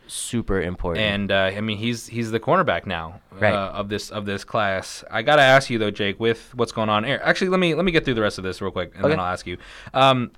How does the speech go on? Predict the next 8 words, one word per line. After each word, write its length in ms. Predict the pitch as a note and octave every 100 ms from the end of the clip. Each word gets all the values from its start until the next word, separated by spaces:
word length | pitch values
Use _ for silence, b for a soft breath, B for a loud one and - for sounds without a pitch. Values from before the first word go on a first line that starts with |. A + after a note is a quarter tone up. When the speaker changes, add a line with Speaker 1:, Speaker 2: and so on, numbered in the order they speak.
| - C3
Speaker 2:
besides 480 | D3 - F3 E3+ C3+
those 220 | C#3 C#3
two 140 | C#3
guys 440 | A#2+ A#2 A#2 A#2 -
and, 480 | A#2 A#2+ A#2 A2+ G#2 - - -
and 140 | B2 -
Cam 180 | C3+
Martinez, 500 | A#2 A2+ B2 G#2 G2